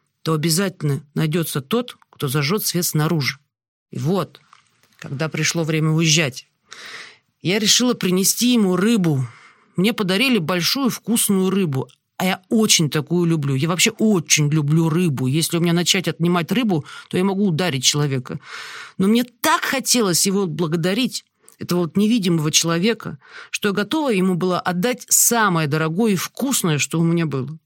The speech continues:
Я шла и думала, что постучусь. Он откроет дверь. И я протяну ему газетный сверток в этих масляных разводах. Мы улыбнемся друг другу, и я скажу:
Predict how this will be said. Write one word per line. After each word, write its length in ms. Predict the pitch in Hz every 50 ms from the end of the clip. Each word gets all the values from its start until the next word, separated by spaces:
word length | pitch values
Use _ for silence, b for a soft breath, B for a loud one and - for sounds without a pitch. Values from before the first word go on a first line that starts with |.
| _ _ _
Я 180 | - 175 180 175
шла 240 | - - 262 262
и 80 | 262 240
думала, 480 | 196 196 214 190 175 156 143 131 - - -
что 180 | - - -
постучусь. 760 | 165 - 240 - - - 220 220 - - 143 151 - - - _ _ _ _ _ _ _ _ _ _
Он 160 | - 151 175
откроет 360 | 202 196 - 240 254 247 208
дверь. 400 | 175 156 147 147 147 147 - B B B B B B B B B B B B B B
И 60 | 156
я 100 | 226 269
протяну 320 | 254 285 247 - 269 269 302
ему 180 | 311 285 233
газетный 400 | 175 196 185 180 240 240 240 240
сверток 500 | - - - 220 208 196 - 156 - -
в 60 | -
этих 240 | 156 - 156 - -
масляных 480 | 185 202 226 214 - - 165 165 160 170
разводах. 640 | 170 165 160 165 170 160 143 123 135 139 - _ b b b b b
Мы 140 | - 180 175
улыбнемся 520 | 175 175 170 165 175 233 262 269 - - 175
друг 220 | 143 160 156 151
другу, 300 | 147 151 143 123 135 135 - -
и 60 | 170
я 100 | 180 170
скажу: 420 | - - 160 143 139 139 - -